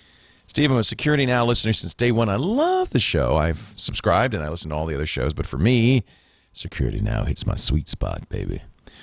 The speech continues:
One of my favorite episodes is The Portable Dog Killer. And while I enjoyed the philosophical, educational, and humorous aspect of it,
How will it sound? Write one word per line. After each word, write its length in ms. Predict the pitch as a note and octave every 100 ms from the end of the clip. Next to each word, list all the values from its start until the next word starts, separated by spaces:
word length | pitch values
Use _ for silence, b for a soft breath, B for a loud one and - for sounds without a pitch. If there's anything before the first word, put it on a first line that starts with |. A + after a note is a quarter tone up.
| B
One 120 | - C3+
of 40 |
my 100 | C3
favorite 340 | C3+ D3 C3+
episodes 480 | C#3+ D3 - C3 B2
is 500 | C3+ C3+ C#3 A#2+ - - _ _ _
The 120 | A#2+
Portable 640 | - B2+ C3+ A#2+ A#2+ A#2+ A2+
Dog 460 | B2 C3 B2+ A2
Killer. 460 | G#2+ G2+ F#2+ D#2+ D#2 b b b b
And 120 | D#2
while 240 | G2 G#2
I 160 | A2 A2+
enjoyed 440 | G#2 F#2 A2+ G2+
the 160 | D#2+ C2+
philosophical, 920 | - C3+ A#2+ C3 B2 A2+ G2+ G2 F#2+
educational, 800 | G2+ G#2+ G2 G#2+ G2+ - F#2+ F2
and 240 | C#2+ D2 D2
humorous 560 | - D#3+ C#3+ G2 -
aspect 540 | G#2 C3 - - C2 G#1+
of 120 |
it, 120 | A1